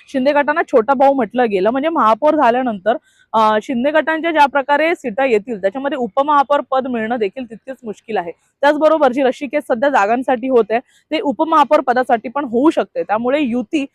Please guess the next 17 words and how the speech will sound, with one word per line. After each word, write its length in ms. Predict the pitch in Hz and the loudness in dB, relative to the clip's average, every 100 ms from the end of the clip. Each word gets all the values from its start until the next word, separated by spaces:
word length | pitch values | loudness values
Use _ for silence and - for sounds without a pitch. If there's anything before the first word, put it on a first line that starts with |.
| _ _ | _ _
ही 60 | 320 | -4
भारतीय 420 | 247 339 254 311 | 0 0 0 0
जनता 220 | 302 285 | -2 0
पक्षाला 380 | 247 269 - 294 | -2 -2 0 0
नको 320 | 285 208 277 | 0 -2 -2
आहे 140 | 233 202 | 0 0
किंवा 220 | - 269 | -2 -4
शिंदे 260 | - 208 247 | -4 -4 -2
गटाला 300 | 247 254 277 | -2 0 -2
हवी 260 | 208 196 214 | -2 -4 -4
आहे, 400 | 196 _ _ 247 | -6 _ _ 0
यापेक्षा 300 | 269 302 359 240 | 0 0 -2 0
जास्त 340 | 220 - - | -2 -2 0
या 180 | 190 233 | 0 0
युतीचा 440 | 233 214 269 320 | -2 -4 -4 -2
नेमका 300 | 294 254 247 | -2 -4 -4
फायदा 460 | 330 233 202 233 | -2 0 0 2